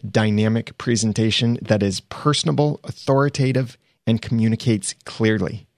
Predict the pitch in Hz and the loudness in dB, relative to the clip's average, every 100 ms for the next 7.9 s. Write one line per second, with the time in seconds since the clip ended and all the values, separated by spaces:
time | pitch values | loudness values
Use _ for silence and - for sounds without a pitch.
0 | _ 175 143 - 147 165 139 139 175 156 | _ 2 2 4 0 4 2 2 2 0
1 | 135 123 113 110 - 107 104 95 - 113 | 0 2 4 2 2 0 2 0 -2 -2
2 | 110 - 107 123 135 113 107 104 95 - | 0 -2 2 2 4 4 4 2 0 0
3 | 151 92 - 107 98 - 135 151 - - | 0 0 -2 -2 -2 -2 -4 -2 -4 -6
4 | - 101 104 104 98 95 - 90 113 - | -2 0 2 2 2 0 0 0 0 -2
5 | 95 98 98 98 110 117 - - 139 147 | -2 0 2 2 2 -2 -2 -2 0 2
6 | 110 98 98 110 98 92 104 _ _ _ | 2 2 0 0 0 0 -4 _ _ _
7 | - - - - 180 180 135 95 | 0 0 0 0 2 2 2 0